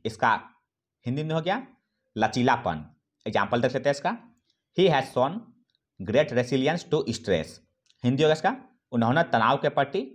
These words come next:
काफ़ी लचीलापन दिखाया है। साइन होगा इसका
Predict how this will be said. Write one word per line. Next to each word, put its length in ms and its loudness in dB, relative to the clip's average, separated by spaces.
काफ़ी 280 0
लचीलापन 540 -2
दिखाया 380 -2
है। 160 -8
साइन 200 0
होगा 80 4
इसका 200 -2